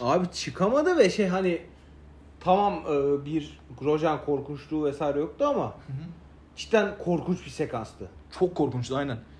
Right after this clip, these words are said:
Speaker 2: Ya ben Akif'le izliyordum yarışı. Akif'in şey diye bağırdığını hatırlıyorum. "Adam ölecek, ne yapıyorsunuz?"
Speaker 1: Hani
Speaker 2: Bir
Speaker 1: çünkü çıkartamıyorlar oradan, şey yapamıyorlar.
Speaker 2: Araba kayıyor arkaya doğru. Ve bir tane gelmiş sadece şey, görevli.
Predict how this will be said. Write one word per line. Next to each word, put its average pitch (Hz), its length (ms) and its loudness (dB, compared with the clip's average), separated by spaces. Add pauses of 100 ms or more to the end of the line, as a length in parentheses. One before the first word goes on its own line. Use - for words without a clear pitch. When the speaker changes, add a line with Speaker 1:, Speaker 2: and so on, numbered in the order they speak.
(260)
Speaker 2:
Ya 110 80 -8
ben 131 160 -2 (920)
Akif'le 127 320 -4
izliyordum 143 440 0 (100)
yarışı. 127 420 -2
Akif'in 139 320 0
şey 196 220 4
diye 180 140 4
bağırdığını 151 340 4
hatırlıyorum. 113 420 -6 (680)
"Adam 214 260 4
ölecek, 262 400 4
ne 214 80 4
yapıyorsunuz?" 269 640 2 (800)
Speaker 1:
Hani - 120 -2
Speaker 2:
Bir - 60 -6
Speaker 1:
çünkü 135 420 -6
çıkartamıyorlar 185 840 2
oradan, 202 560 4
şey 156 220 0
yapamıyorlar. 190 720 2
Speaker 2:
Araba 151 300 6
kayıyor 226 420 8
arkaya 214 240 4
doğru. 214 500 4 (1120)
Ve 190 200 6
bir 226 120 -2
tane 240 240 6
gelmiş 165 300 6
sadece 131 380 0
şey, 123 200 -2
görevli. 123 420 0